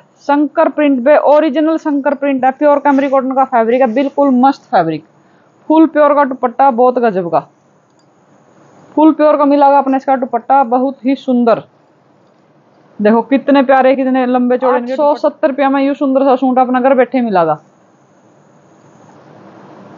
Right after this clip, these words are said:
आठ सौ सत्तर रुपये फ्री शिपिंग पे बहनों। एक कलर इसमें यूँ मिलागा, ये देखो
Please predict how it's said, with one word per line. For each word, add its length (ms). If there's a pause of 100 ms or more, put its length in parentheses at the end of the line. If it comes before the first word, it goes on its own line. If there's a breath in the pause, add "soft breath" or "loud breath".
(1040)
आठ 220
सौ 280
सत्तर 340
रुपये 180
फ्री 220
शिपिंग 340
पे 100
बहनों। 220 (880)
एक 200
कलर 200
इसमें 220
यूँ 160
मिलागा, 340 (2750)
ये 120
देखो 260